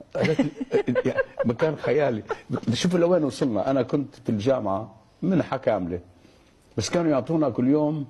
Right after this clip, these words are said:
الصبح والظهر والمساء حبة فاكهة تخ-، تاخديها، فكنت أجمع ثلاث حبات كل يوم أخذهم عندي على الغرفة. لما يصير آخر الأسبوع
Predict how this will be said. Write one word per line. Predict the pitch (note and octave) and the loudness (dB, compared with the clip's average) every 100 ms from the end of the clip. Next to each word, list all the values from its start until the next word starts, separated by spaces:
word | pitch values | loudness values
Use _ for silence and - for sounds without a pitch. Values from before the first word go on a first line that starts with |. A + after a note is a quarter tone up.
| - _ - - - _ _ _ - - - | -14 _ -20 -20 -20 _ _ _ -18 -18 -12
الصبح | - - D3 A2 - - - | -10 -4 -2 -2 -8 -16 -6
والظهر | - G#2 A#2 C3+ B2 | -2 0 0 0 0
والمساء | A2 A2 A#2+ - A2 | 2 0 0 0 -2
حبة | A2 G#2+ | -4 -6
فاكهة | F#2 G2 F2 E2+ E2 E2 - - - | -4 -2 -2 -4 -10 -12 -16 -20 -6
تخ-، | - - - | -6 -6 -2
تاخديها، | G2+ - F2+ D#2 - - - - - - - - - - | -2 -2 -6 -6 -10 -20 -20 -20 -20 -20 -20 -20 -20 -8
فكنت | - A#2 E3 D3 | -4 -2 0 0
أجمع | A#2+ D#3+ D#3 A2+ | 0 -2 -2 -4
ثلاث | C3+ B2+ | -2 -2
حبات | - A#2 G#2+ G#2 | -2 -2 -2 -2
كل | - E2+ | -6 -6
يوم | D#2+ - - - - | -8 -12 -20 -20 -16
أخذهم | - - B2+ A2 | -6 -4 -2 -2
عندي | B2 A#2+ | 0 2
على | G#2+ | 0
الغرفة. | F#2+ F#2 - - - - _ _ - _ - - - A2 | 0 -4 -8 -16 -20 -20 _ _ -20 _ -20 -20 -6 0
لما | A2 | 2
يصير | A2+ C#3+ B2+ F3 | 2 0 0 0
آخر | E3 | 0
الأسبوع | D#3+ D3 - C3+ C#3+ | -2 -4 -2 2 2